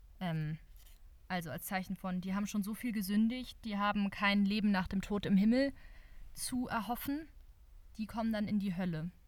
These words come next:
Ähm, und als Christ, äh, sollte man diese Menschen nicht <laughs> ermorden. Also man soll ja niemanden ermorden. Aber das fand ich schon groß, weil, äh,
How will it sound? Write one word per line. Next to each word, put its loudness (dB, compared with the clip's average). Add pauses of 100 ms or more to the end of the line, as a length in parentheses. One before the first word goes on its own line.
(320)
Ähm, 0 (800)
und 0
als -4
Christ, -10 (800)
äh, -2 (320)
sollte -4
man -2
diese -4
Menschen -2
nicht -2
<laughs> -14
ermorden. 6 (120)
Also -4
man -8
soll -8
ja -2
niemanden 10
ermorden. 10 (480)
Aber 0
das -6
fand 2
ich -4
schon 2
groß, -2
weil, 2
äh, 2